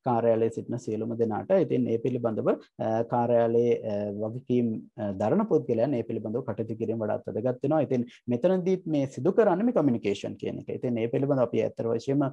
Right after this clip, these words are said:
සිංහ ආයතනයේ අගය කිරීමකට ලක් කරන්න ඕනේ තමන්ගේ ආයතනයේ සියලුම, අ, මේ නිලධාරීන්ව ආරක්ෂා කිරීම සඳහා දැනුවත් කිරීම වැඩසටහන් කිරීම පිළිබඳව. අ, ඊළඟට වඩාත් වැදගත් කාරණයක් තමයි දැන් මේ, අ, රටේ පවතින තත්ත්වයත් එක්ක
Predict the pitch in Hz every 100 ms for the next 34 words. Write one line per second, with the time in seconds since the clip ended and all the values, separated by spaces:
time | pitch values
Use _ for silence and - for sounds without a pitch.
0 | - - 127 131 135 131 143 151 196 -
1 | 120 117 135 143 135 131 131 117 - 127
2 | 127 123 135 151 120 117 123 143 110 107
3 | 110 117 127 143 135 110 117 139 139 _
4 | - 110 110 107 110 110 110 110 107 110
5 | 120 143 147 120 107 101 156 127 131 135
6 | 165 160 160 156 147 143 135 147 113 117
7 | 117 120 117 139 104 113 131 127 131 143
8 | 117 107 120 - 202 202 151 - - _
9 | _ - - 147 151 151 170 226 240 160
10 | 294 - _ - _ _ _ _ - 139
11 | 185 190 120 131 147 - 123 120 143 127
12 | 117 117 135 113 117 127 - 113 107 107
13 | 131 127 110 110 120 104 98 117 113 104
14 | 98 - 143